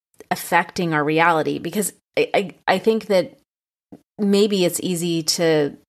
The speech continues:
wrap your head around, okay, we are energy and we're mostly space and, and basically we're vibrating, and that our f-, emotions can affect those vibrations. But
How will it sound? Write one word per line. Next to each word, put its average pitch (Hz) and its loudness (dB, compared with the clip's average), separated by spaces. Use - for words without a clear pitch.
wrap 170 0
your 160 0
head 165 0
around, 156 2
okay, 160 0
we 170 -2
are 156 2
energy 175 0
and 156 0
we're 151 0
mostly 151 0
space 175 0
and, 151 -4
and 156 -2
basically 165 0
we're 151 0
vibrating, 160 0
and 160 0
that 156 2
our 151 4
f-, 156 -8
emotions 160 0
can 156 -8
affect 156 -2
those 147 0
vibrations. 147 -2
But 175 0